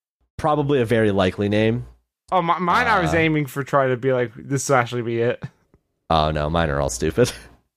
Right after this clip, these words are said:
Speaker 2: Oh, mine are stupid. It's, one of mine's is stupid. I'm gonna hear your next one.
Speaker 1: Uh, I th-, real quickly, new Nintendo Switch, I think, is the thing with the new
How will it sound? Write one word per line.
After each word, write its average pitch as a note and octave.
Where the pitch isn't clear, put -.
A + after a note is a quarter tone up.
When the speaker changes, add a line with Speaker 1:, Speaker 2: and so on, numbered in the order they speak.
Speaker 2:
Oh, G#3
mine G#3
are A3+
stupid. G3
It's, -
one D#3+
of G#3
mine's C3
is A2+
stupid. C3
I'm D#3+
gonna F3+
hear F3
your E3+
next D#3
one. B2+
Speaker 1:
Uh, G2+
I A2+
th-, B2+
real D3
quickly, C3
new B2+
Nintendo B2
Switch, A#2+
I A2
think, G#2
is G2
the D3+
thing C#4+
with C4+
the E3+
new C3+